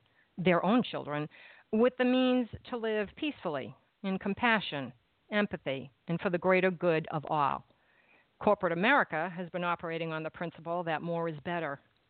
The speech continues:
Greed is good, and it's all about me and for me, to the tune of billions. To hell with the oceans, rainforests, clean air, untainted food, sustainable wages,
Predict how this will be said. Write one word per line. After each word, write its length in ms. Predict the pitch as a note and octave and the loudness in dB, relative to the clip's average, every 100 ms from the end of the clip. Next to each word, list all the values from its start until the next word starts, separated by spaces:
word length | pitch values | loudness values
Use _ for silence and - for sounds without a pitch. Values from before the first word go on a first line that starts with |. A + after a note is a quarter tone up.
| - | 0
Greed 320 | D4+ D4 F3+ | 2 4 2
is 100 | D#3+ - | 0 2
good, 340 | C4 E3+ C#3 - _ - - | 2 2 -2 -10 _ -20 -6
and 100 | D#3+ | -4
it's 120 | D3+ | 2
all 180 | B3+ D4 | 4 4
about 320 | B3+ B3 - | 4 0 -2
me 240 | G3 G#3+ G3+ | -2 -2 -2
and 100 | G3 | -4
for 180 | F#3+ F3+ | -6 -4
me, 240 | D#3 C#3 C3 _ - | -4 -6 -10 _ -12
to 80 | F3 | -8
the 80 | D#3+ - | -6 0
tune 220 | G#3+ G#3+ | 2 2
of 320 | - D3+ D3 | 0 -4 0
billions. 480 | F3 E3 C#3+ C3+ B2+ - - _ _ - - _ - | 2 2 0 -4 -6 -12 -20 _ _ -20 -20 _ 2
To 40 | |
hell 240 | E3+ G3+ A#3+ | 4 6 6
with 120 | C#4 | 4
the 160 | C#4+ G3 | 2 4
oceans, 480 | F3 - G3 G#3+ - _ - | 2 -2 -2 -4 -6 _ -6
rainforests, 680 | F3 F3+ F3 - E3+ D#3+ F#3 - - _ _ | 0 0 0 0 0 0 -2 -6 -16 _ _
clean 240 | - G3+ A3 | 2 4 6
air, 400 | D#3+ D#3 E3 F#3+ _ _ E3+ | 2 0 -2 -4 _ _ -2
untainted 520 | E3+ - E3 D3+ D3+ - | -2 0 -2 -2 -4 2
food, 360 | G#3 G#3+ F#3+ - _ - | 6 6 2 -6 _ -12
sustainable 540 | E3 F3 D#3+ D3+ D#3 | -4 -2 0 0 2
wages, 480 | F3 F#3 F3 F3+ | 4 4 2 0